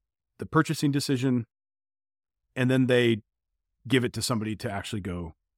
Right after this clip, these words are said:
execute. Maybe it's an individual contributor, maybe it's a team. But that person or those people that are going to be executing,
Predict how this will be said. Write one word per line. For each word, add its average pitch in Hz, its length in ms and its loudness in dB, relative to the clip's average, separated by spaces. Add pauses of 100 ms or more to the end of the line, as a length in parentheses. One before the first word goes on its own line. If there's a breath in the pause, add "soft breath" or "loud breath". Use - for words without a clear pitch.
(180)
execute. - 460 -8
Maybe 92 220 -10
it's - 140 -10
an 95 100 -4
individual 92 360 -8
contributor, 139 460 2
maybe 101 240 -2
it's 98 120 -12
a 95 40 -8
team. 92 400 -6 (840)
But 98 200 -8
that 123 240 2 (320)
person 147 400 4
or 113 120 2
those 107 160 -6
people 123 280 -2
that 113 160 0
are 104 80 -2
going 110 160 -4
to 107 40 -8
be 113 140 -2
executing, 127 640 2